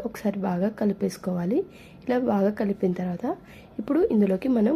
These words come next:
గ్రైండ్ చేసి పెట్టుకున్న బూందీ పౌడర్ని వేసి పాకం మొత్తం పట్టేలాగా బాగా కలుపుకోవాలి. మీడియం ఫ్లేమ్‌లో పెట్టి బాగా కలుపుకోండి.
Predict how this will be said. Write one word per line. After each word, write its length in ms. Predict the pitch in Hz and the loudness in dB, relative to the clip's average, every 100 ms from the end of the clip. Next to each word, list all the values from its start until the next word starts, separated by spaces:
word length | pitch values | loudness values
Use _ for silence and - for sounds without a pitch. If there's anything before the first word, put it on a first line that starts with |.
| 339 214 | 0 0
గ్రైండ్ 260 | 175 175 196 | 0 0 -2
చేసి 160 | 190 - | -4 -6
పెట్టుకున్న 380 | 185 - 180 254 381 - - - - | -4 0 0 0 -2 -10 -20 -12 4
బూందీ 300 | 208 226 247 220 | 6 6 4 0
పౌడర్ని 400 | 185 180 185 180 | 2 2 2 0
వేసి 280 | 180 175 349 494 - - - - - - - _ _ _ | -2 2 6 6 4 -18 -20 -20 -20 -20 -20 _ _ _
పాకం 300 | 226 190 240 220 | -6 -4 -2 -2
మొత్తం 300 | 196 - 349 403 - | -4 -4 -6 -6 -4
పట్టేలాగా 520 | 202 180 185 175 233 302 - | -4 0 -2 -2 -2 -4 -2
బాగా 220 | 180 180 208 | -2 -2 -2
కలుపుకోవాలి. 640 | 208 175 180 - 170 170 339 - - - - | -2 -4 -6 -8 -4 -2 -4 -6 -20 -8 2
మీడియం 280 | 202 226 226 | 6 6 4
ఫ్లేమ్‌లో 260 | 214 190 190 | 2 2 0
పెట్టి 200 | 180 254 233 | -4 -2 -2
బాగా 220 | 185 180 190 | 0 -2 -4
కలుపుకోండి. 560 | 185 175 - 170 165 | -6 -8 -6 -4 -2